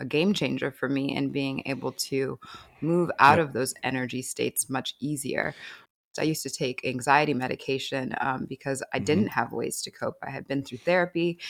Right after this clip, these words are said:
Speaker 1: and talk therapy hadn't helped me. And now that the research shows that talk therapy doesn't necessarily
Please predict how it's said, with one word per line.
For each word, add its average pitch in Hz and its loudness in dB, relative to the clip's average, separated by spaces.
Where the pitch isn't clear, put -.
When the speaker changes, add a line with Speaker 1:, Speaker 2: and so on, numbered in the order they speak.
Speaker 1:
and 127 0
talk 147 2
therapy 139 0
hadn't 170 4
helped 147 -2
me. 147 0
And 139 0
now 143 6
that 139 0
the 131 -2
research 131 -2
shows 127 0
that - -10
talk - -4
therapy 127 -4
doesn't 127 -4
necessarily 127 -4